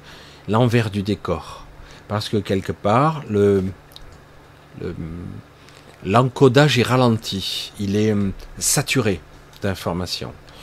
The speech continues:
Euh, c'est volontaire parce qu'il manque de ressources. C'est hallucinant, hein. Euh, et du coup, le fait qu'il y a, encore du coup, hein, putain, c'est vrai, hein, que je le dis souvent, hein, on s'en fout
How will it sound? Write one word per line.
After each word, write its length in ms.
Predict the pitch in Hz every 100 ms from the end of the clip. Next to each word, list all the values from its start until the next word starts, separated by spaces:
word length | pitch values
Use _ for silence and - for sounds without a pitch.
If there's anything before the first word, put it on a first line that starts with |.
| - - - - - -
Euh, 340 | 92 90 87
c'est 240 | - - 131
volontaire 640 | 127 143 131 117 135 175
parce 140 | 143 -
qu'il 160 | 113
manque 340 | 117 147 147 123
de 80 |
ressources. 640 | 127 113 - 165 - - -
C'est 160 | - 101
hallucinant, 540 | 92 104 - 120 165 107
hein. 100 | 143 - - - - - - - -
Euh, 480 | 107 113 110 107 107
et 120 | 104 107
du 160 | 107
coup, 180 | - 180
le 80 | 127
fait 340 | - 175 -
qu'il 180 | - 151
y 120 | 139
a, 180 | 123 87 - - - - - -
encore 240 | 78 85 85
du 100 | -
coup, 280 | - 78 62
hein, 80 | - - - -
putain, 200 | - - - -
c'est 120 | 92
vrai, 200 | 131 147
hein, 100 | 117
que 60 | 107
je 80 |
le 60 | 80
dis 100 | 82
souvent, 300 | - 69 65
hein, 460 | 80 - - - 80
on 60 | 76
s'en 140 | -
fout 200 | - 113